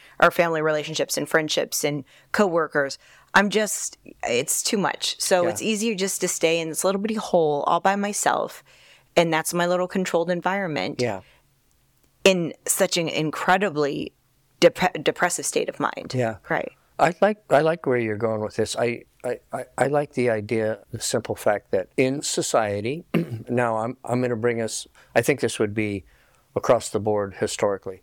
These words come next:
Speaker 2: It's gonna be our own enlightenment to self, and that
Speaker 1: Mm-hmm.
Speaker 2: is, is this good enough?
Speaker 1: Right.
Speaker 2: Right, is this good enough?
Speaker 1: Absolutely.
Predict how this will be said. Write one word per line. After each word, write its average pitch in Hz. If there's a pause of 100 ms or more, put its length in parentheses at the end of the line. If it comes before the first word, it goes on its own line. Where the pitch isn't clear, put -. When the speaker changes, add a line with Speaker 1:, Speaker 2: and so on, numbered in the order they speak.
(180)
Speaker 2:
It's 131
gonna 151
be 123
our 107
own 127 (760)
enlightenment 117 (640)
to -
self, -
and 113
that 107
Speaker 1:
Mm-hmm. 104
Speaker 2:
is, - (960)
is 147
this 180
good 180
enough? 98 (640)
Speaker 1:
Right. 185 (100)
Speaker 2:
Right, 127
is 123
this 131
good 139
enough? 101 (200)
Speaker 1:
Absolutely. 185